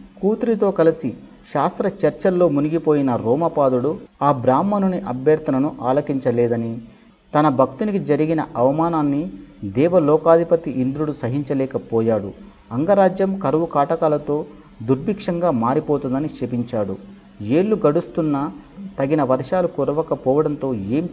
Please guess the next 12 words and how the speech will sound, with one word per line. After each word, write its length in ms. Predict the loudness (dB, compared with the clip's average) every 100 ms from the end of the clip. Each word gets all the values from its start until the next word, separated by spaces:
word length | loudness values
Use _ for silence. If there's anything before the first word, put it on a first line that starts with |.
| -4
చెయ్యాలో 480 | 0 0 0 -2 -6 -16 -16 -6
అంగవాసులకి 720 | 0 4 4 4 0 -4 -6
పాలు 340 | -6 -2 -2
పోలేదు. 500 | -4 -6 -4 -4 -6 -10 -18 -20 -20 -12
అసాధారణమైన 840 | 0 0 2 2 2 0 -2 -2
గుణవంతుడు, 720 | -2 -2 -2 -2 -2 -4 -4 -8 -18 -20 -8 2
యాగాన్ని 360 | 4 4 2 0
తలబెడితే 680 | 0 0 -2 -4 -6 -6 -8 -4
రాజ్యంలో 480 | 0 0 -2 0 0
తప్పకుండా 580 | 0 -2 0 2 2 2
వర్షాలు 480 | 2 0 0 -2
కురుస్తాయని 800 | -2 -4 -6 -4 0 2 2 -2